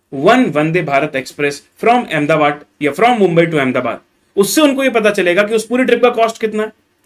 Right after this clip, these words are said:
ठीक है। उसमें वो अपना profit जोड़ेंगे तो उनको पता चलेगा कितना पैसा वसूल करना है, फिर कितने on an average passenger होते तो वो price decide कर लेंगे। तो cost of operating वंदे भारत एक्सप्रेस in one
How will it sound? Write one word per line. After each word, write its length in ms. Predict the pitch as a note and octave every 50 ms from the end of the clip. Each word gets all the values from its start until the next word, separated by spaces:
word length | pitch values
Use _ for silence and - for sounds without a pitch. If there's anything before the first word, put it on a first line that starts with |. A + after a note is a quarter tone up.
| _ _ _
ठीक 160 | - D3 C#3+
है। 160 | D#3 E3 E3 - - _ _ _ _ _ _ _ _ _ _ _ -
उसमें 280 | F3 E3+ E3+ A3 B3
वो 120 | B3 A#3+ A#3+
अपना 200 | A3+ A3+ A3+ A3
profit 320 | G#3 A3 G#3+ G#3 G#3+ G#3+
जोड़ेंगे 320 | F#3 G#3 G#3 G#3 G3+ G3+ G3
तो 100 | G3 F#3+
उनको 160 | F#3+ G3+ F#3+
पता 160 | F#3+ F3+ F#3+
चलेगा 200 | F3+ F#3+ G3 G3
कितना 340 | F#3+ G3+ F#3+ G3 - G#3+ G#3
पैसा 240 | G#3 G3+ F#3+ G#3 G3+
वसूल 340 | F#3+ F3+ E3+ G3+ G3+ G3
करना 220 | G3 G3 F#3 F#3+ G3
है, 80 | G#3 G3+ G3+ - _ _ _ _ _ _
फिर 160 | - B3 B3
कितने 300 | - A#3+ A#3 B3 B3 C4
on 160 | B3+ A#3+ A#3+
an 120 | A#3 A#3+ A#3
average 300 | A3 A3+ A3+ A3 A3 -
passenger 420 | G#3+ G3+ - A#3+ A#3+ A#3+ B3 A#3 G#3
होते 160 | F3 D3 C#3+
तो 100 | C#3+ C#3
वो 80 | C#3+ C#3+
price 220 | - F3+ G3+ G3+
decide 340 | G3 G3+ G3+ A3+ A3 G#3+ G3+
कर 120 | A3 G#3
लेंगे। 300 | G3+ G3+ G3 G3 G3 G3+ G3 - - _ _ _ _ _ _ _ _ _ _ _ _ _ _ _ _ _ _ _ _ _ _ _ _ _ _ _ _ _ _ _ _ _ _ -
तो 60 | F3
cost 500 | E3 D#3+ F#3+ G3+ G#3+ B3 C4 B3+ - -
of 520 | F3 - F3 F#3+ G3 F#3 - F#3 F3 F3
operating 500 | E3+ F3 E3+ F3 E3 F#3+ F#3+ G3+ G#3 G#3 G3+ - _ _ _ D#3
वंदे 240 | E3 F#3+ G3 A3+
भारत 240 | G3 G3 G3+ G3+ G3
एक्सप्रेस 420 | F#3+ F#3+ - - G3 F3+ - - -
in 160 | F#3 G3 F#3+ E3
one 420 | C#3+ C#3+ E3 G#3+ A#3 A#3+ B3